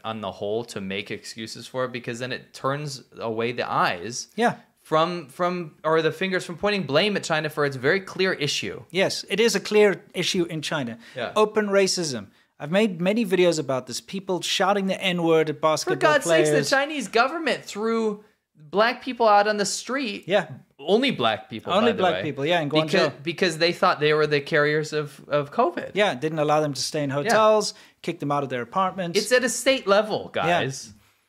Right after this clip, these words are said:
Speaker 1: It's
Speaker 2: Yeah.
Speaker 1: not a, it's not like an anomaly.
Speaker 2: No, it's not some, some, like, racist rednecks in the woods or something. This
Speaker 1: Sure.
Speaker 2: is, like,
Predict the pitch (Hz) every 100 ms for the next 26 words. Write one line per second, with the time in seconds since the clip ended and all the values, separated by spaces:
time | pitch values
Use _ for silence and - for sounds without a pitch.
0 | _ 135 139 156 208 214 190 175 156 156
1 | 160 - 170 180 160 160 147 127 117 131
2 | 123 101 90 107 - 214 196 156 143 196
3 | 196 - 190 160 135 - - 160 139 139
4 | 127 127 151 147 143 139 139 139 135 -
5 | 131 113 165 165 127 135 120 127 156 156
6 | 120 - 160 147